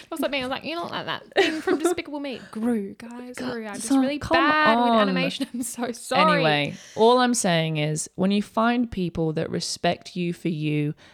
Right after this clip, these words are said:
Speaker 2: despite what you've got going on, and who can support you,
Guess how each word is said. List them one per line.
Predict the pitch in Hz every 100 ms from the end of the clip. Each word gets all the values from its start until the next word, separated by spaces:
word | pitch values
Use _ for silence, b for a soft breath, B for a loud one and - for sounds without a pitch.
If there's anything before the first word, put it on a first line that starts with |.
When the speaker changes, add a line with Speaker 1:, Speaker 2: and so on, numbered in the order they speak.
| b
Speaker 2:
despite | 180 170 - - 185 190 185
what | 170 -
you've | 165 156 -
got | 156 -
going | 165 160 156 156
on, | 143 147 - B B
and | 175
who | 170
can | 170 165
support | - 165 - 170 160
you, | - 151 151